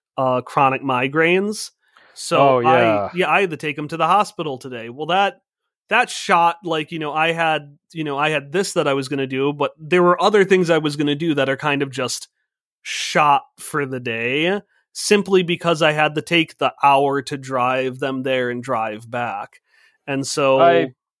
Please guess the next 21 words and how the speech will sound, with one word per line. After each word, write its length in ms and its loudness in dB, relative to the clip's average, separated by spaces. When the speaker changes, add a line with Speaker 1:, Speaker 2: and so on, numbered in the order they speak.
Speaker 2:
yeah, 420 0
I 120 0
probably 340 2
should 160 -4
have 100 -8
disclosed 520 -4
this 200 -10
to 120 -4
you 180 -4
before 920 2
the 240 -4
interview, 420 -2
so 180 0
it, 100 -6
it 300 -6
doesn't 340 -2
feel 320 -2
like 280 2
I'm 180 -6
dropping 360 0
a 140 -4